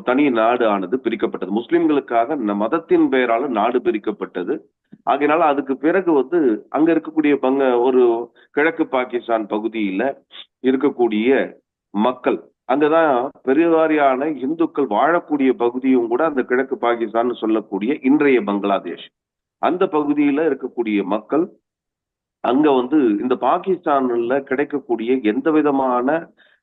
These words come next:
சல்-, ம-, வ-, வசதிகளையும் இந்த கிழக்கு பாகிஸ்தான்ல, இன்றைய பங்களாதேஷ் பகுதியில அங்க வாழக்கூடிய மக்களுக்கு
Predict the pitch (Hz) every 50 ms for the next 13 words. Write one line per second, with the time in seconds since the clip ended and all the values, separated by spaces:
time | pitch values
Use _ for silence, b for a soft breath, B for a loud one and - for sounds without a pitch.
0 | _ _ - 127 131 151 156 147 127 131 127 120 117 107 117 120 107 104 113 123
1 | - 180 175 160 170 160 156 135 123 110 107 139 175 - _ - 127 127 127 120
2 | - 131 139 156 156 - 143 - 139 127 120 113 113 107 - 113 104 104 110 127
3 | 143 139 - 127 127 139 131 139 135 123 110 113 117 127 143 143 139 127 127 117
4 | 117 - - 110 107 110 113 113 117 113 110 113 135 147 131 113 110 110 101 101
5 | 117 131 135 135 135 - 117 110 104 101 98 101 110 - - 123 113 104 98 -
6 | 127 123